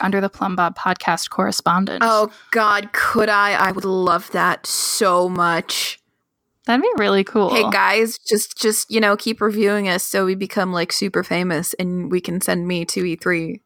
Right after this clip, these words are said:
Speaker 2: Hashtag send Ava to E three.
Speaker 1: Beautiful. I love it. Should we talk about,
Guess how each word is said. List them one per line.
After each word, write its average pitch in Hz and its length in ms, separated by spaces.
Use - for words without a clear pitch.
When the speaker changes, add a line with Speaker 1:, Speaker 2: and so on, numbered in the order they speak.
Speaker 2:
Hashtag 180 480
send 180 260
Ava 165 220
to - 160
E 156 120
three. - 320
Speaker 1:
Beautiful. 165 580
I 180 80
love 175 200
it. 175 180
Should 294 280
we 302 100
talk 302 300
about, 190 420